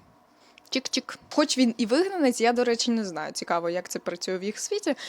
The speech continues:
Якщо вони його ви-, вигнали, то, значить, він не частина сім'ї, значить, його мали казнить. Але не-, неочікуваний поворотний поворот. Він такий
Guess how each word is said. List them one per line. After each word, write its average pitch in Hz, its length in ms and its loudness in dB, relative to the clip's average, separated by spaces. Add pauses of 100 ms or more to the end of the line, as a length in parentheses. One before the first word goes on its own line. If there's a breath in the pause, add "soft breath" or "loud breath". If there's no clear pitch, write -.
(300 loud breath)
Якщо 247 380 8
вони 240 220 6
його 226 200 8
ви-, 214 260 2
вигнали, 202 520 4
то, 226 140 2
значить, 220 460 4 (240)
він 214 320 4
не 226 360 8
частина 202 460 2
сім'ї, 185 280 -4
значить, 202 320 2
його 196 200 4
мали 180 280 4
казнить. 247 520 -4 (1080)
Але 427 320 10 (680 loud breath)
не-, 254 640 10
неочікуваний 294 800 10
поворотний 254 640 8
поворот. 247 640 8 (340)
Він 254 200 6
такий 220 520 0